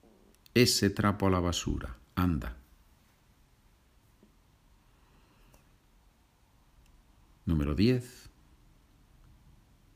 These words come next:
Los niños asustaron al pájaro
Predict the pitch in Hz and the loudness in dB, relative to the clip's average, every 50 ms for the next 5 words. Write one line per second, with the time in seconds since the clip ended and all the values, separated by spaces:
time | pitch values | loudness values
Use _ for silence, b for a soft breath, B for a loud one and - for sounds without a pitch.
0 | _ - - - _ _ b b b b b b b b b b b b b - | _ -20 -20 -20 _ _ b b b b b b b b b b b b b -20
1 | - - - 101 101 101 127 139 147 151 143 135 131 - 113 101 92 - 85 80 | -10 -2 0 2 2 4 4 4 4 4 4 4 4 4 2 0 0 0 -2 -4
2 | - - - 131 139 131 117 92 82 78 78 76 - - 113 110 104 - - - | -4 -2 0 2 2 2 2 2 2 0 -2 -2 -2 -2 -2 -2 -2 -2 -4 -6
3 | 80 80 80 87 95 - | -4 -4 -2 -4 -4 -4